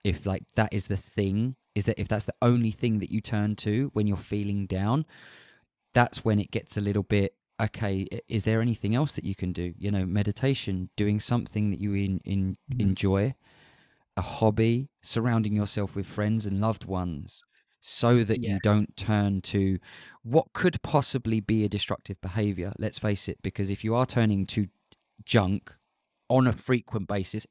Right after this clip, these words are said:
Speaker 1: if it happens every few weeks, bloody fill your boots. Do you know what I mean? It's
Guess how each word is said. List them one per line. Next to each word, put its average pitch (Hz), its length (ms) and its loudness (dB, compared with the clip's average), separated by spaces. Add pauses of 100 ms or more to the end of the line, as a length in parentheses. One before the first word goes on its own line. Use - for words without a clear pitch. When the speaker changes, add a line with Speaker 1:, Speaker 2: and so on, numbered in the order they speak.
Speaker 1:
if - 140 2
it - 100 2
happens 147 440 0
every 113 380 0 (580)
few 127 240 0
weeks, 113 460 -2 (420)
bloody 165 320 4 (500)
fill 151 160 6
your 127 120 4
boots. - 320 2
Do - 100 -2
you - 40 4
know 170 80 4
what 135 60 2
I - 100 6
mean? 113 140 6
It's - 220 -6